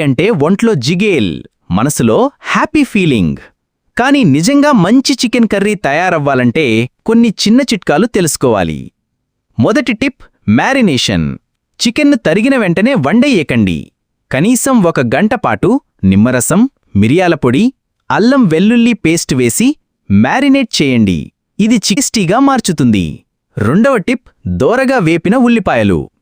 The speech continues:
చికెన్ కర్రీకి హార్ట్ అంటే ఉల్లిపాయలు. అవి బంగారు రంగులో దోరగా కాల్చితేనే అసలైన రుచిని ఇస్తాయి. మూడవ టిప్, మసాలా మ్యాజిక్. కొంచెం నిమ్మరసం, ఒక స్పూన్ నెయ్యి మరియు చివర్లో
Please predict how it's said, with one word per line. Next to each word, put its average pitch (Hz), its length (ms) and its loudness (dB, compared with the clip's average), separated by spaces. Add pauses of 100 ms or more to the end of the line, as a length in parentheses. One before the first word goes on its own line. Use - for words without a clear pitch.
(440)
చికెన్ 269 380 0
కర్రీకి 165 400 -2 (160)
హార్ట్ 220 360 -2
అంటే 139 240 0 (140)
ఉల్లిపాయలు. 143 560 0 (340)
అవి 185 180 0 (120)
బంగారు 226 460 2
రంగులో 135 340 2 (160)
దోరగా 240 460 2
కాల్చితేనే 151 520 0 (180)
అసలైన 262 440 0
రుచిని 220 360 2
ఇస్తాయి. 92 380 -2 (680)
మూడవ 247 360 2
టిప్, 139 320 -4 (240)
మసాలా 285 420 0 (120)
మ్యాజిక్. 113 400 -2 (360)
కొంచెం 240 320 2 (100)
నిమ్మరసం, 156 520 0 (580)
ఒక 185 180 -2
స్పూన్ 254 500 0
నెయ్యి 143 340 2 (360)
మరియు 254 280 2 (100)
చివర్లో 240 420 2